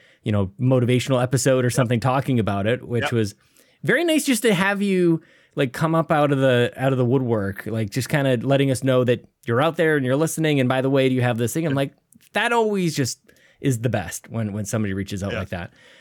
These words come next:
Speaker 1: But it seems like since then, I don't know that I did anything to really help out at all.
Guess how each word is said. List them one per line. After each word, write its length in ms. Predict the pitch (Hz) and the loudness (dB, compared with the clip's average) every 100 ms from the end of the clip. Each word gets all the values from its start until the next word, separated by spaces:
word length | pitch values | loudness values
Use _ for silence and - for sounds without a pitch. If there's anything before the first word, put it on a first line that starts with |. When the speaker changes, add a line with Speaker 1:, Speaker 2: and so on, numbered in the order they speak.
| _ | _
Speaker 1:
But 160 | 143 190 | -2 0
it 100 | 180 | 0
seems 260 | 233 254 | 0 0
like 140 | 233 180 | 0 0
since 300 | - 247 - | 0 -2 0
then, 180 | 120 120 | 0 2
I 60 | |
don't 100 | 175 | 2
know 120 | 196 180 | 2 2
that 120 | 156 | 2
I 80 | 139 | 2
did 160 | 160 | 2
anything 340 | 165 143 147 131 | 2 2 0 0
to 60 | |
really 200 | 131 127 | 0 2
help 200 | 117 131 135 | 2 2 2
out 280 | 131 120 | 0 0
at 120 | 113 113 | -2 0
all. 360 | 143 110 123 | 0 0 -2